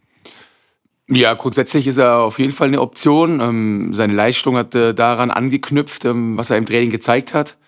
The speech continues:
Dass er schon zweikampfstark ist, dass er Bälle gut festmachen kann, ähm, dass er auch die Tiefe attackieren kann, ähm, dass er auch torgefährlich ist. Das haben wir, glaub ich, auch gesehen, dass er da immer Torgefahr ausstrahlt. Ist ein Spieler, der zu uns gekommen ist, ähm, aus der Regionalliga, der, glaub ich, top war,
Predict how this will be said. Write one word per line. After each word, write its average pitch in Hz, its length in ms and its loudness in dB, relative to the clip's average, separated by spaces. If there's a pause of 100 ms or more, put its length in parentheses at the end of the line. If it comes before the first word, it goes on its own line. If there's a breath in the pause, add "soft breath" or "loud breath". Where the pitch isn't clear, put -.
(400)
Dass 110 200 -8
er 104 160 2
schon 117 280 -2
zweikampfstark 123 720 0
ist, 117 160 -4
dass 107 80 -4
er 107 160 0
Bälle 127 300 0
gut 117 140 -6
festmachen 120 480 -6
kann, 117 380 -2
ähm, 104 520 -2 (540 loud breath)
dass - 120 -6
er 110 80 4
auch 123 60 4
die 135 100 0
Tiefe 180 320 0
attackieren 151 480 2
kann, 135 460 0
ähm, 113 640 -2 (240)
dass - 180 -4
er 123 60 2
auch - 80 2
torgefährlich 147 580 2
ist. 135 300 -2
Das 110 100 -10
haben 120 60 -2
wir, 113 80 -2
glaub 107 100 -2
ich, 104 80 -6
auch 120 160 0
gesehen, 123 300 0
dass 113 100 -4
er 117 80 -4
da 113 80 2
immer 120 140 0
Torgefahr 117 400 -2
ausstrahlt. 123 560 2 (480 loud breath)
Ist 110 120 -12
ein 110 40 -4
Spieler, 143 300 2
der 135 160 2
zu - 120 0
uns 156 180 2
gekommen 139 360 0
ist, 135 340 -2
ähm, 123 300 -2
aus 117 160 -2
der 123 100 -2
Regionalliga, 123 640 2
der, 113 240 2
glaub 107 180 -4
ich, - 200 -6
top 143 260 -2
war, 131 320 0